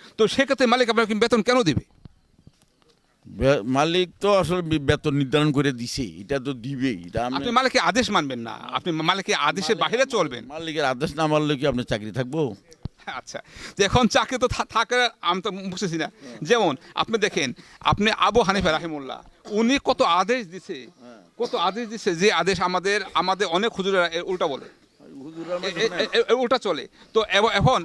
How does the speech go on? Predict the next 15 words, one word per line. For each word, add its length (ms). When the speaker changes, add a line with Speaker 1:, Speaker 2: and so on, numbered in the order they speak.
Speaker 1:
আবু 180
হানিফা 260
রাহিমাহুল্লাহ 380
কোনোদিন 360
উনি 140
বলে 240
নাই 240
যে, 140
"আমি 280
একটা 160
মাযহাব 320
দিয়ে 200
গেলাম, 380
এটাই 260
হক 340